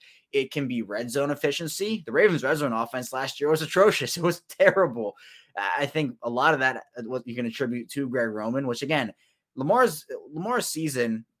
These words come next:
a-, anybody's season in the N F L is not just their season. It's not just their success.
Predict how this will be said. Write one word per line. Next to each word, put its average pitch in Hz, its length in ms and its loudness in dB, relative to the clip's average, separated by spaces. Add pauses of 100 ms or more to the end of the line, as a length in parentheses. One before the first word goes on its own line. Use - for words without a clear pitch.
a-, 190 200 2
anybody's 151 440 0
season 110 320 -6
in 113 100 -2
the 117 100 0
N 110 100 -4
F - 180 -6
L 117 380 0 (440)
is 143 360 0
not 151 300 2
just 131 440 0 (240)
their 123 280 4
season. 107 400 -10
It's - 160 -16
not 139 180 -4
just - 160 -14
their 127 140 0
success. 151 600 -4